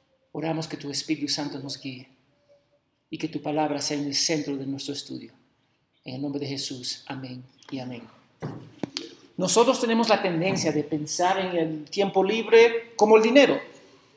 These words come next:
Algunos dicen, "Estoy obligado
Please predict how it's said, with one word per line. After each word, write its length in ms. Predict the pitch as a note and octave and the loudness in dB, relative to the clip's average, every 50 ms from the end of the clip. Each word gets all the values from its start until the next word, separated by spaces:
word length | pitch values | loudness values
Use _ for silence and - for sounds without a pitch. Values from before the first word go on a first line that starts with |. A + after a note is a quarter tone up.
| _ _ _ _ _ _ _ _ _ _ - - - | _ _ _ _ _ _ _ _ _ _ -4 2 4
Algunos 340 | E3 F#3+ G3+ B3 B3+ A#3+ | 4 6 8 10 10 10
dicen, 380 | A#3 B3 B3 A#3+ B3+ A#3 G#3+ - | 10 10 8 8 8 8 6 6
"Estoy 200 | - - G#3 G#3+ | 4 6 8 10
obligado 800 | A3+ G#3+ G3 G3 F#3 F#3+ G#3+ G#3+ A3 A#3 B3+ D4 - - - | 10 10 8 6 6 8 8 8 10 8 6 6 4 0 -6